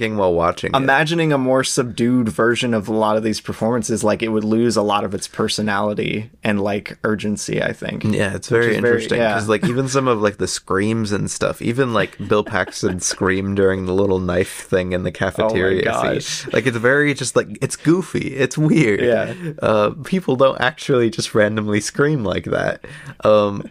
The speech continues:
Speaker 1: but there's something, there's so, like, it just, for some reason, works.
Speaker 2: It works, yeah.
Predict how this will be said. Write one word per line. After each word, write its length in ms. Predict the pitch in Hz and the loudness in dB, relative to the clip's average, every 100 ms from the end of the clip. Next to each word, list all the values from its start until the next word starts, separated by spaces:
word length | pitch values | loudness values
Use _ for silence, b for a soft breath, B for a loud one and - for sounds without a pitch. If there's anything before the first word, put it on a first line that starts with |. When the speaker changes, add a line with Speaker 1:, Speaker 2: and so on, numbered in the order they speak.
| _ | _
Speaker 1:
but 300 | 127 113 123 | -2 0 2
there's 160 | 120 113 | 0 0
something, 460 | 123 156 170 120 - | 0 0 -2 -6 -4
there's 280 | 110 104 | -4 -2
so, 60 | 127 | -2
like, 240 | 101 107 113 | -2 -2 -4
it 40 | |
just, 240 | 120 - - | -6 -8 -8
for 160 | - | -6
some 200 | 135 147 | -2 0
reason, 280 | 143 120 95 | 0 0 -2
works. 480 | 92 101 - - 110 | -2 -2 -4 -8 -4
Speaker 2:
It 40 | |
works, 440 | 120 160 208 - 127 | -2 -2 -6 -6 -4
yeah. 240 | 160 175 | -2 -4